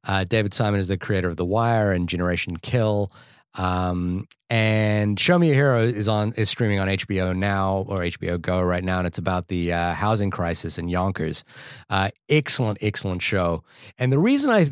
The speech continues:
I, I thought about it was I read this review of Show Me a Hero, uh, a couple of years ago, which quoted Elia Kazan, uh, who was talking to Michael Cement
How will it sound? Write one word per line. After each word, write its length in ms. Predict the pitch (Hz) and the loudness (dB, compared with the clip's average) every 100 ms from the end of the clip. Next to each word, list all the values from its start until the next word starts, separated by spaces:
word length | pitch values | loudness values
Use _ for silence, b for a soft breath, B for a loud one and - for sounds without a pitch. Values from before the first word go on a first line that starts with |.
| - | 2
I, 220 | 131 131 | 0 0
I 160 | 117 120 | 2 0
thought 240 | - 170 | 2 2
about 200 | 170 117 | 2 2
it 40 | 107 | 2
was 140 | 104 | 0
I 60 | 110 | 2
read 220 | 135 190 | 2 2
this 180 | 202 - | 2 2
review 380 | 139 113 117 113 | 2 4 4 4
of 100 | 95 | 2
Show 180 | 110 98 | 0 2
Me 140 | 95 | 0
a 40 | |
Hero, 360 | 87 95 90 95 - | 0 0 0 -4 -4
uh, 320 | 98 92 92 | -2 0 -2
a 60 | 95 | -4
couple 220 | 110 107 | -4 -2
of 40 | 95 | 0
years 200 | 107 101 | 2 0
ago, 360 | 90 87 85 - B B B B | 0 0 0 -4 B B B B
which 320 | 117 120 - - | 0 2 2 -2
quoted 460 | - 190 185 139 | 2 4 4 2
Elia 280 | 135 131 117 | 2 4 2
Kazan, 680 | 117 101 104 101 85 82 87 - | 0 0 2 0 0 -4 -8 -6
uh, 380 | 92 90 90 85 | -2 0 -2 -2
who 120 | 92 | -4
was 120 | 90 | -4
talking 260 | - 95 92 | -4 -4 -2
to 280 | 92 90 90 | -2 0 0
Michael 400 | 87 90 90 87 | -2 -2 -4 -4
Cement 460 | - 90 90 85 | -2 -2 -2 -4